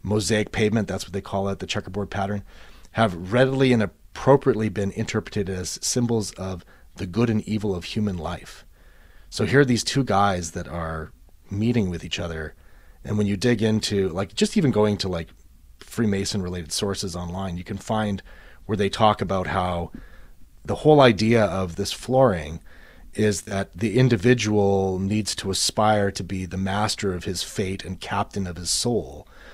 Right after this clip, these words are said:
walking upon these opposites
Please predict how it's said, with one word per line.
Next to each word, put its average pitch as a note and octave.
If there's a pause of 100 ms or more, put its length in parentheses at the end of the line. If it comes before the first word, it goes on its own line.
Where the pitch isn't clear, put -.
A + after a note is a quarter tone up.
(240)
walking G#2+
upon G2
these F#2+
opposites -